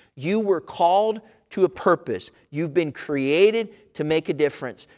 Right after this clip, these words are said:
And when you are obedient to God and you serve him in the place where he's called and equipped you to serve, that is your ministry. You are doing the work of the ministry. Now, we won't take time to read everything out of chapters three and four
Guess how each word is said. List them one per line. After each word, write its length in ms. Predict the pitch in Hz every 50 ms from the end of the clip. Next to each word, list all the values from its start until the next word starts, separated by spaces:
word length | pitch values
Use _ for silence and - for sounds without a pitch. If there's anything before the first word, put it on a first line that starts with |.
| _ _
And 120 | - 151 156
when 140 | 165 165 160
you 180 | 160 170 180
are 160 | 170 165 160
obedient 760 | 147 131 123 120 - 151 165 202 208 233 240 247 240 240 _ -
to 100 | - 190
God 500 | 170 147 160 147 139 139 139 151 160 156 -
and 180 | 156 147 147
you 120 | 143 143 135
serve 420 | - - - 208 202 214 226 202
him 180 | 220 226 226 220
in 120 | 214 202
the 80 | 190 170
place 420 | - - 190 170 180 180 170 -
where 160 | - 156 147
he's 220 | 143 127 131 123 -
called 500 | - - - 185 190 208 226 233 226 226 - - - _ _ _ _
and 140 | 147 147
equipped 540 | 151 139 - - - - 247 262 - - -
you 120 | 175 156 143
to 120 | 135 123
serve, 480 | - - - 135 123 117 113 120 117 - - _ _ _
that 340 | - - 175 190 208 220 202 - -
is 340 | 180 185 190 190 185 160 160
your 380 | 151 160 160 165 170 175 165 - _ -
ministry. 560 | 160 180 208 202 185 175 - - 143 110 92 -
You 380 | 113 117 147 180 196 220 233 208
are 160 | 202 226 220
doing 440 | 175 - 147 151 143 147 156 160 151
the 100 | 185 175
work 420 | 165 113 123 131 147 - - - - - _ _ -
of 240 | 120 123 139 135 - - - _ _
the 80 | 190 196
ministry. 480 | 226 262 262 226 196 - - 120 98 - _ _ -
Now, 100 | 160 160
we 200 | 160 165 220 240
won't 260 | 254 262 254 240 -
take 220 | - 226 - -
time 280 | - - 196 196 190 170
to 60 | 147 151
read 220 | 147 165 170 156
everything 420 | 160 160 160 160 160 - 160 147
out 140 | 139 139 135
of 80 | 135 -
chapters 460 | - 151 147 147 - 147 139 - -
three 240 | - 147 151 147 156
and 100 | 151 135
four 400 | - - 135 123 123 123 120